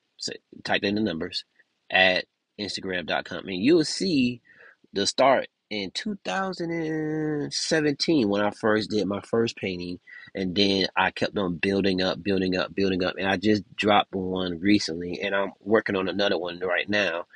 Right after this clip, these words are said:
Um, as for selling my art, I am getting with a partner act-, to actually, you know, saying to, like, they'll help promote my, um,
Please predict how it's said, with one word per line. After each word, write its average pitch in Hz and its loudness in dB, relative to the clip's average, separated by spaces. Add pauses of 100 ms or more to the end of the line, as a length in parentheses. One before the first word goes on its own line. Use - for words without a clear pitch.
(380)
Um, 101 4
as 120 4
for 123 2
selling 131 0
my 127 4
art, 117 2
I 110 0
am 101 -4 (280)
getting 110 2
with 107 2 (100)
a 92 -2 (840)
partner 101 2
act-, 92 0
to 98 -2
actually, 92 0 (160)
you 98 -8
know, 90 -4
saying 90 -4
to, 87 -2 (160)
like, 85 0
they'll 98 4
help 104 0
promote 98 0
my, 92 -2
um, 87 -4